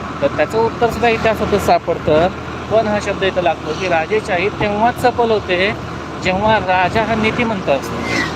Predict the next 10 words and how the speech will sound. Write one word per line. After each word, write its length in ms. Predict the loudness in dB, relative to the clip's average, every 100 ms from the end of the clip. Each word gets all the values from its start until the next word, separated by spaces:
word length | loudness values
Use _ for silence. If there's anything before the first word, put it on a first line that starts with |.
| -8 -8 -8 -8 -8 -2
जेव्हा 260 | 0 2 4
राजा 260 | 2 2
हा 140 | 0 0 0 -2 -2 0 0 0
नीतिमंत 380 | 0 0 0 0
असतो. 1200 | 0 -2 -2 -2 0 0 -2 -4 -6 -6 -6 -6
आणि 120 | -2
जर 160 | 2 2
राजा 440 | 4 2 2 0
नीतिवान 480 | 0 0 2 2 2
नसेल, 360 | 2 0 0